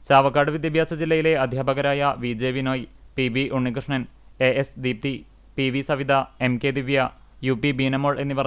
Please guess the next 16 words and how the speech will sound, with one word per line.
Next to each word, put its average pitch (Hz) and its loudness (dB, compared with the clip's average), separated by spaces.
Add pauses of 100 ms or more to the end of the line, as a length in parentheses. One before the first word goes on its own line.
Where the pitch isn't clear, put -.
നേതൃത്വം 110 -2
നൽകി. 110 -2 (680)
യോഗത്തിന് 123 2 (120)
ചാവക്കാട് 120 0
വിദ്യാഭ്യാസ 135 -2
ജില്ലാ 135 0 (140)
ഗിഫ്റ്റഡ് 123 -2
ചിൽഡ്രൻ 135 -2
പ്രോഗ്രാം 123 0
കോർഡിനേറ്റർ 127 -2 (480)
എ - 0
വി 139 -2
പ്രശോഭ് 139 -2
സ്വാഗതവും 123 0 (560)
ചാവക്കാട് 135 4
വിദ്യാഭ്യാസ 151 -2